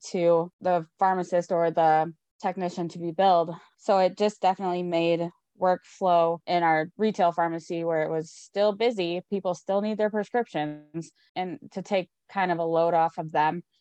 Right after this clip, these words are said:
in order to keep things running smoothly. I just wanna encourage every <laughs> technician to become immunization certified because the whole process,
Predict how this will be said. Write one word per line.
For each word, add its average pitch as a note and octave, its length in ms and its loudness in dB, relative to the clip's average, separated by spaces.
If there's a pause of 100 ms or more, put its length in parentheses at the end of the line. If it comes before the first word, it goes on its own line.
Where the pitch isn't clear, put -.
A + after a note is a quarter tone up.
(220)
in F3 140 -4
order F3+ 380 2 (120)
to E3+ 480 2 (240)
keep G3+ 300 -4
things E3+ 360 -6
running D#3+ 320 -2
smoothly. E3 720 -4
I F3+ 180 -2
just F#3 240 -8
wanna F#3+ 240 0
encourage E3+ 440 0
every F#3+ 480 0 (220)
<laughs> - 240 -20
technician A3 800 0 (120)
to G3 120 -6
become F3 460 -2 (460)
immunization C4+ 840 0
certified C#4 560 2
because F3 560 0 (120)
the F3 120 0
whole A3 340 2
process, F#3 640 0